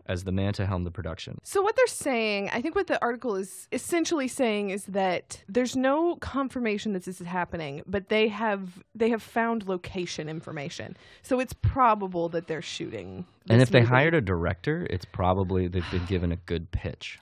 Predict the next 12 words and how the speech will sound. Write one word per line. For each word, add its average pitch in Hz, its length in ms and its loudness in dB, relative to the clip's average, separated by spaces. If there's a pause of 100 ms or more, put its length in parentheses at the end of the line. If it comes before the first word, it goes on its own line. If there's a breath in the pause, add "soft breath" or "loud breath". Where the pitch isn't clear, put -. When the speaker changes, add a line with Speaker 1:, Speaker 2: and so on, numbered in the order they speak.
Speaker 2:
I 294 360 2
legitimately 247 880 -2
just 208 480 -2
added 180 320 0
this 185 160 -8
movie 175 240 -4
to 185 120 -8
our 135 120 -6
list 139 300 -10
Speaker 1:
I 175 40 -6
know. - 40 -4
Speaker 2:
yesterday. 156 520 -2